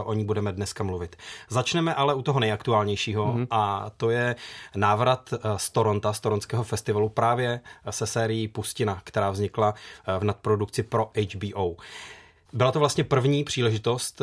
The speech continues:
Speaker 1: vidět seriál v celku, protože, eh, festival v Karlových Varech, který Pustinu uvedl, zatím pustil dva, eh, díly,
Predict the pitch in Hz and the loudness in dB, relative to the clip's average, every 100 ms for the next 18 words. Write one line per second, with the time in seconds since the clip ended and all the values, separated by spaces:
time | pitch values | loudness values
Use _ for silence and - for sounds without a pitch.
0 | 104 104 120 120 - - 117 117 101 90 | -2 0 0 -2 -2 0 2 4 2 0
1 | 101 - _ - - 98 - 117 143 - | -8 -20 _ -6 -2 -2 0 -2 0 -2
2 | 107 110 110 104 101 - 107 95 95 - | -2 0 0 0 -2 -4 -4 -4 -6 -6
3 | 104 110 107 - 104 110 104 98 107 - | -2 -2 -2 0 0 0 0 0 -2 0
4 | 113 107 113 - 117 104 107 107 107 104 | 0 0 -4 -2 -2 0 2 2 2 0
5 | 104 101 101 - 110 - 104 98 98 98 | -2 -4 -6 -12 -12 -4 -2 0 0 0
6 | - - 101 92 90 95 98 110 | -2 -8 -6 -6 -4 -4 -2 -2